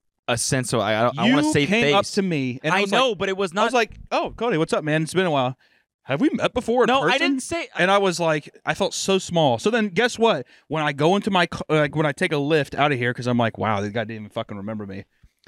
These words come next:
Speaker 2: I must, I must have left zero impression.
Speaker 1: Can, can I,
Speaker 2: Lo-,
Speaker 1: can I
Speaker 2: nah, let me finish. I sat there, and then, and then I sit you, and then I, I sit there, and then you, you have all these trainers. You're doing something, or you're, you're like
Speaker 1: Trainers? What are
Speaker 2: you're
Speaker 1: you talking
Speaker 2: jogging
Speaker 1: about,
Speaker 2: shh,
Speaker 1: trainers?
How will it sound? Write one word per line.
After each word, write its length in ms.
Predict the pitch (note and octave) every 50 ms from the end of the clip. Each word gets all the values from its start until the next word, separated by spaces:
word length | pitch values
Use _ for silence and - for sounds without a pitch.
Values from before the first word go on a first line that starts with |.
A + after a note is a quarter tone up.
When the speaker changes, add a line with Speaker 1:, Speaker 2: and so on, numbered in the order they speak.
| _ _
Speaker 2:
I 120 | - D3 F#3
must, 220 | F#3 E3 - D#3 D#3+ _ -
I 120 | C3+ C#3+
must 160 | D#3+ F3 E3+ -
have 100 | D3+ B2+
left 240 | C3+ A#2+ A2 - _ _ A#2+
zero 720 | G#2+ A2+ A#2 B2 B2 C#3+ F#3 F#3+ F3+ D#3+ D#3 D3 C3+ B2+
impression. 480 | A#2 A#2 - C3 B2+ A#2 - - F#2+ G2
Speaker 1:
Can, 140 | - A3+ A3
can 180 | - - B3 B3+
I, 60 | D4+ -
Speaker 2:
Lo-, 160 | E3 A3 B3+
Speaker 1:
can 140 | C4 C4 B3
I 340 | C4+ D#4 E4+ C4+ A#3+ G3 -
Speaker 2:
nah, 80 | F#3 - _ D#3
let 120 | F3 A3+
me 80 | B3 C4+
finish. 360 | - - D#3+ G2+ - - - - D#3+ - - - - -
I 120 | F#3 G#3
sat 260 | G#3 - B3 B3+ B3+ -
there, 260 | F#3+ D#3 C#3+ C#3 - - -
and 120 | G#3+ G#3+ A3
then, 100 | A3 A3+ - G3 - _
and 120 | G3+ G#3+
then 80 | A#3 A#3+
I 60 | A3
sit 240 | G#3 - - C4+ G3+
you, 180 | G#3+ G3+ G3 F#3+
and 100 | F#3+ F#3+
then 120 | F#3+ F3+ F3+
I, 180 | E3+ E3+ F3 -
I 80 | D#3+
sit 220 | E3+ - G#3+ G3+ F3+
there, 160 | F#3 E3+ D#3+
and 120 | D#3+ D#3+
then 100 | D#3 D#3+ _
you, 260 | D3+ D3+ E3+ F3+ F3+ C#3+ _ - _ -
you 80 | C3 E3+
have 100 | F#3+ F#3+
all 60 | F#3+
these 160 | F3 E3 D#3 -
trainers. 480 | - - F#3 F3 E3 E3+ E3+ E3 D#3 D3+
You're 100 | D#3 D3+
doing 220 | C#3+ D#3+ D#3+ D#3 C#3+
something, 380 | - D#3+ D3+ D3 - D3 D3+ D3
or 40 | C#3
you're, 220 | B2+ C3 B2+ A#2 - - _ _ _
you're 160 | B2+ C#3+ D#3
like 80 | D#3 D3
Speaker 1:
Trainers? 480 | - B3 C4 C#4 E4 F#4 F#4 F#4+ D#4 C4
What 140 | C4+ D#4+ G4+
are 20 |
Speaker 2:
you're 60 | G4+ G#3
Speaker 1:
you 20 | F#3
talking 340 | D#3 G#3+ G#3 G#3+ A3+ A3+
Speaker 2:
jogging 20 | D4
Speaker 1:
about, 220 | B3+ A3 G3+ F3 D#3+
Speaker 2:
shh, 400 | - F#3 F3 - - -
Speaker 1:
trainers? 0 | -